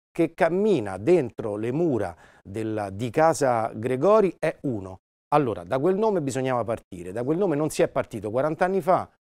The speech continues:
insomma, mettesse, si mettessero una mano sulla coscienza e aprissero di nuovo un fascicolo, ma un fascicolo vero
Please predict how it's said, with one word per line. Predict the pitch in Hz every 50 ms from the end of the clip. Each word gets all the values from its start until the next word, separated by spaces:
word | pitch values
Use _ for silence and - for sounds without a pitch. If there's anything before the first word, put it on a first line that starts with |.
| _ _ _ _ _ -
insomma, | 113 - 107 87 80 80 - _ _ _ _ _ _ _ _ _ _ _ _ _ _ _ _ _ _ _ -
mettesse, | 139 135 - - 185 160 - - - 131 117
si | - 151
mettessero | 160 160 - 147 139 - - 156 131
una | 117 120
mano | 120 143 156 139 113
sulla | - 117 110 107 107
coscienza | 131 - - - 175 180 185 - - 131 107
e | 117 139
aprissero | 165 156 190 214 220 - - - - - 190 170 160
di | 131 107 123 165
nuovo | 190 202 202 202 208 185
un | 156 139
fascicolo, | - 160 160 - - 156 135 123 131 131
ma | 139 156
un | 170
fascicolo | - - 185 - - 220 180 190 175 175
vero | 151 160 180 190 196 202 196 190 -